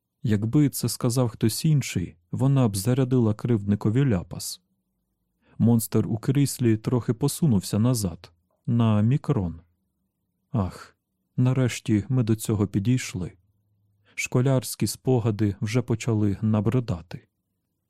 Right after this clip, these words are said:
Старлінг спробувала помахати ногами під стільцем, як роблять діти, але кінцівки були задовгі. «Розумієте, така в нього була робота.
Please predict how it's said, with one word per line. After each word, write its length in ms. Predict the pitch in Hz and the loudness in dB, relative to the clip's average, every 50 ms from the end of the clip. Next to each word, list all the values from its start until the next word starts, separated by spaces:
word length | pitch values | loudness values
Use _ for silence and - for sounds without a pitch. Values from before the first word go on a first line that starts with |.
| _ _ _ _ | _ _ _ _
Старлінг 600 | _ - - - 143 139 131 120 120 117 113 110 - | _ -14 -4 -2 0 0 2 2 2 0 0 -2 -6
спробувала 600 | - - - 147 151 143 123 120 120 113 113 107 | -12 -10 -4 -4 -2 -2 0 0 0 0 0 0
помахати 560 | - - 117 120 123 - - 143 - - 113 | 0 0 2 2 0 0 -2 -4 -2 0 0
ногами 400 | 101 104 101 92 120 113 110 104 | 2 2 2 0 2 2 2 0
під 180 | - - 110 - | 0 -2 -6 -6
стільцем, 600 | - - - 135 143 - - - - 87 90 98 - _ _ _ _ | -4 -2 0 0 0 0 -4 -8 -8 -8 -10 -12 -20 _ _ _ _
як 320 | 135 123 127 113 - - | 0 0 0 0 0 -2
роблять 480 | 123 113 120 - 101 104 113 123 127 123 | -2 0 0 0 2 2 0 0 0 -2
діти, 400 | 110 98 80 - - - - - _ _ _ _ _ _ _ _ | -4 -6 -6 -6 -10 -14 -14 -14 _ _ _ _ _ _ _ _
але 300 | - 120 117 113 110 104 | -4 -2 0 2 2 0
кінцівки 640 | - - 123 123 123 - - 139 120 107 110 - 107 | 0 0 0 0 0 0 0 -2 -2 -2 -2 -4 -4
були 280 | 101 110 117 110 107 98 | 0 2 2 2 2 2
задовгі. 640 | 98 123 131 123 110 90 80 82 87 90 92 107 _ _ _ _ _ _ _ _ _ _ _ _ _ _ _ _ _ | 0 -2 -2 -2 -4 -6 -6 -8 -12 -14 -14 -18 _ _ _ _ _ _ _ _ _ _ _ _ _ _ _ _ _
«Розумієте, 680 | 190 190 185 175 202 214 226 240 214 170 - - 131 | 0 0 2 2 4 4 6 6 6 4 2 0 -2
така 320 | - 202 196 - 214 190 | -2 -2 -2 0 2 2
в 60 | 175 165 | 2 4
нього 260 | 165 180 160 165 170 | 4 4 6 4 4
була 280 | 165 175 170 170 170 | 4 4 4 4 4
робота. 560 | 170 196 202 196 208 170 117 104 - - - | 4 4 2 2 2 0 0 0 -4 -8 -10